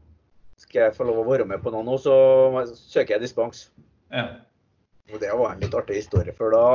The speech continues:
Speaker 1: var vi på et benkenem. Jeg, jeg sendte inn søknad, og så var vi på benkenem, og så da kom en,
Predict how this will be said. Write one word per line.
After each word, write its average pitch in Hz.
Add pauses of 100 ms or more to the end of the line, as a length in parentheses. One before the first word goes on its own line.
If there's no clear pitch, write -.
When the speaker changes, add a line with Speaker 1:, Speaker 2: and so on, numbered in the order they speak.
(1200)
Speaker 1:
var 101
vi 117
på 131
et -
benkenem. 135
Jeg, -
jeg 147
sendte 151
inn 123
søknad, 170 (200)
og -
så 143
var 107
vi 98
på 147
benkenem, 139
og 147
så 143
da 139
kom 135
en, -